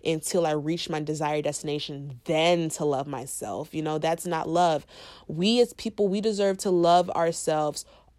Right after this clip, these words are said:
all throughout our journeys, no matter if you are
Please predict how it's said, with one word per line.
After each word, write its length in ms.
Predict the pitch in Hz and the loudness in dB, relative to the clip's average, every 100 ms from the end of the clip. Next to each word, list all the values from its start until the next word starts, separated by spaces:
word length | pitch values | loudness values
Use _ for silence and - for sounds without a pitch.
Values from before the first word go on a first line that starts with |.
| - | 6
all 640 | 180 190 196 202 208 208 208 | 10 12 12 10 10 8 6
throughout 840 | - 208 196 - 165 160 160 156 - | 0 -2 -2 2 4 4 4 2 0
our 220 | 156 156 | 2 2
journeys, 760 | 147 165 151 147 131 - - - | -2 -2 -2 -2 -6 -10 -16 -4
no 140 | 156 | 0
matter 300 | 165 165 160 - | 2 2 2 0
if 220 | 165 180 | -4 0
you 160 | 190 | 2
are 380 | - 165 156 151 | 6 8 6 4